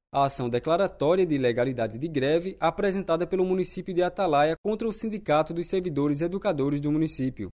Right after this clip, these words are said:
A greve começou em quinze de julho de dois mil e treze, tendo sido encerrada naquele mesmo mês. A desembargadora Elizabeth Carvalho Nascimento concedeu, na época, antecipação de tutela, determinando o fim do movimento grevista. Será julgado no Pleno o mérito do processo contra o sindicato,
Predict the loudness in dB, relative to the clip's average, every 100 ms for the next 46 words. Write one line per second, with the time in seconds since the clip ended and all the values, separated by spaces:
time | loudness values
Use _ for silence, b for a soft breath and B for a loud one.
0 | _ -6 -2 0 -2 -2 -2 -2 -2 -4
1 | -2 -4 -2 -2 -2 -2 -2 -2 -2 0
2 | 0 -2 -2 -2 -2 -2 -6 -6 -4 -4
3 | -4 0 0 -2 -2 -2 -2 0 2 2
4 | 0 0 0 2 2 0 0 -2 -2 -8
5 | -16 _ -4 -2 -2 0 0 0 0 -2
6 | 0 0 0 -2 -4 -2 -2 2 2 2
7 | -2 -2 0 0 -2 -4 -6 -4 -2 0
8 | 2 2 2 2 2 0 -8 -12 -8 -6
9 | -4 -2 -2 0 -2 -4 -6 -2 2 4
10 | 2 0 -2 -2 0 -2 -2 -4 -4 -4
11 | -2 -2 0 0 0 0 -2 -2 0 -2
12 | -6 -8 -12 _ -12 -2 2 2 0 0
13 | 4 6 6 2 -2 -2 0 2 2 2
14 | 4 2 0 -4 -2 -2 -2 2 2 2
15 | -2 -2 -2 -2 -4 -4 0 2 2 0